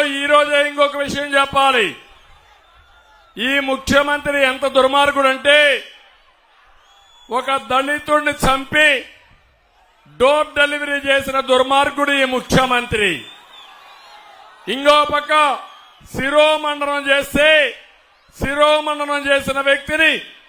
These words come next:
ఎమ్మెల్యేగా పెట్టుకున్నాడు. నిన్నే కన్విక్షన్ వచ్చింది. నేను అడుగుతున్నా జగన్మోహన్ రెడ్డిని, నా ఎస్సీలు అంటావు, నా బీసీలు అంటావు,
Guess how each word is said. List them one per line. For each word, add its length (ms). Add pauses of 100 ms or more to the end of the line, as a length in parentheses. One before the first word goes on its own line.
(240)
ఎమ్మెల్యేగా 640
పెట్టుకున్నాడు. 600
నిన్నే 380 (120)
కన్విక్షన్ 560
వచ్చింది. 440 (880)
నేను 300
అడుగుతున్నా 580 (160)
జగన్మోహన్ 680
రెడ్డిని, 320 (1160)
నా 200 (240)
ఎస్సీలు 460
అంటావు, 400 (800)
నా 160 (100)
బీసీలు 580
అంటావు, 440